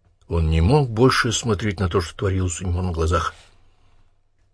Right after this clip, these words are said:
Одна рука у ведьмы не действовала, она прикрывала лицо второй. Удар она сносила молча, лишь вздрагивала при каждом всем телом. Януш четыре часа таскался за Бернаром и наблюдал уже третью драку.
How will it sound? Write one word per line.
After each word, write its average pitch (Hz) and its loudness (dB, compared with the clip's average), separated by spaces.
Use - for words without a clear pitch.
Одна 113 8
рука 117 8
у 113 12
ведьмы 107 6
не 104 4
действовала, 90 2
она 87 4
прикрывала 92 2
лицо 95 0
второй. 92 2
Удар 131 2
она 92 4
сносила 92 0
молча, 98 2
лишь 85 2
вздрагивала 87 4
при 95 -4
каждом 92 2
всем 90 -4
телом. 90 -4
Януш 165 8
четыре 160 2
часа 156 2
таскался 98 0
за 95 2
Бернаром 87 4
и 117 -8
наблюдал 95 0
уже 95 4
третью 147 -4
драку. - -2